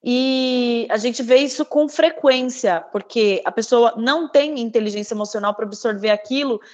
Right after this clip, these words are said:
sem se projetar antes. Então, ela já lê partindo de um pressuposto.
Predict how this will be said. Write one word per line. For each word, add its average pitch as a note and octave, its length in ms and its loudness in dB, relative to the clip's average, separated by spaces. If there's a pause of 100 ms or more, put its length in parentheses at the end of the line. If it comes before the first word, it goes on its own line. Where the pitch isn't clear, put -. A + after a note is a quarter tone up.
(140)
sem C#4 260 0
se C#4 140 -2
projetar C4 520 4
antes. A3 520 -6
Então, G#3 200 -4
ela A3 120 2
já A3+ 200 2
lê A3+ 380 0 (340)
partindo C#4+ 480 0
de C4 60 -8
um C#4 140 -4
pressuposto. C4 1040 -4